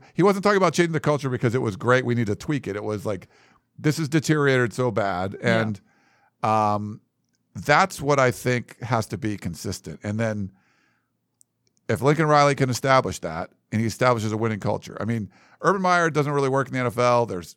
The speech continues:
Speaker 1: things he had problems with in college, but he could establish a winning culture. Nick Saban obviously has been doing it. He's lost every assistant coach you could possibly get.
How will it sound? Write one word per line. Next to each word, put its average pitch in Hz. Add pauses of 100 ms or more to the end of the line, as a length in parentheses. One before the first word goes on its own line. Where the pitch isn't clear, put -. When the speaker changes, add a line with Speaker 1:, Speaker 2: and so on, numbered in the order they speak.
Speaker 1:
things 143
he 131
had 117
problems 117
with 104
in 98
college, 110
but 107
he 165
could 160
establish 123
a 110
winning 117
culture. 113
Nick 123
Saban 139
obviously 120
has 101
been 101
doing 113
it. 92 (240)
He's 143
lost 135
every 147
assistant 135
coach 131
you 120
could 101
possibly 117
get. 113